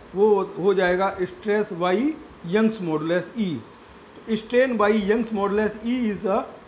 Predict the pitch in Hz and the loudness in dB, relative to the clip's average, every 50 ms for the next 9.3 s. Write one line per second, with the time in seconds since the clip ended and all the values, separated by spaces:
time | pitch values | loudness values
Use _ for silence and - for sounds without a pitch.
0 | - 214 - - - 233 214 202 156 139 - - - - - - - 247 277 285 | -8 -8 -8 -4 2 4 4 4 4 2 -6 -10 -18 -20 -14 -2 0 2 2 2
1 | 269 262 - - - - - - - - - - - - - - 196 214 214 254 | 0 -2 -6 -14 -20 -20 -20 -20 -20 -20 -20 -20 -20 -20 -12 -2 2 2 2 4
2 | 269 247 226 233 233 214 214 208 226 240 220 - 220 202 220 247 254 262 - - | 4 4 4 4 4 4 6 6 6 4 2 -2 0 0 0 0 0 -4 -8 -14
3 | - - - - - - - 190 185 226 277 285 285 285 240 214 202 190 190 185 | -20 -20 -20 -20 -20 -12 -8 -2 0 2 4 2 2 2 0 0 0 0 -2 -4
4 | 170 - 175 160 131 117 - - - - - - - - - 214 226 220 185 175 | -2 -2 -2 -2 -2 -6 -12 -18 -20 -20 -20 -20 -20 -6 0 4 4 4 4 2
5 | 175 220 269 277 277 285 - 240 233 240 240 233 233 247 247 254 254 254 - - | 0 2 2 2 2 0 0 0 0 2 2 0 2 2 2 2 0 -4 -10 -6
6 | 170 170 170 196 202 220 233 254 247 240 - - - 170 214 226 214 196 - - | -6 0 2 2 4 6 4 4 2 0 -4 -10 -4 0 2 2 2 2 -2 -6
7 | - - - - - - - - - - - 202 - - - - - 226 240 269 | -14 -20 -20 -20 -20 -20 -20 -20 -14 -2 -2 -2 -2 -2 -14 -6 0 2 2 2
8 | 247 254 220 196 190 202 208 208 202 202 202 214 214 202 247 240 214 190 185 185 | 4 4 2 2 4 4 4 4 4 2 0 -2 -2 -2 0 0 0 0 2 0
9 | 185 208 247 277 277 - | 2 2 2 0 0 -4